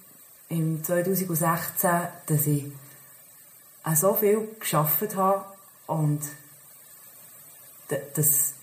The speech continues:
dass es mich einfach ausgeständelt hat. Und dann bin ich während dem Arbeiten zusammengebrochen.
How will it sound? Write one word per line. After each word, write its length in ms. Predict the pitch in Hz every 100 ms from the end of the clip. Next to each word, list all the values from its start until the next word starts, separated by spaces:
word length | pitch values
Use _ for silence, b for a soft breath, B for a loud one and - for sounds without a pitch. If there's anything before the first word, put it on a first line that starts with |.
| -
dass 140 | - 139
es 80 | -
mich 120 | 123
einfach 280 | 120 - 127
ausgeständelt 680 | - - 214 202 214 262 262
hat. 380 | 392 - - - - B B B B B - - - - - - - - - - - - - - - - - -
Und 200 | 185 170
dann 80 | 190
bin 180 | 151 143
ich 300 | 160 165 -
während 300 | 165 170 180
dem 160 | 165 156
Arbeiten 380 | 170 170 151 -
zusammengebrochen. 760 | 156 196 - - - - -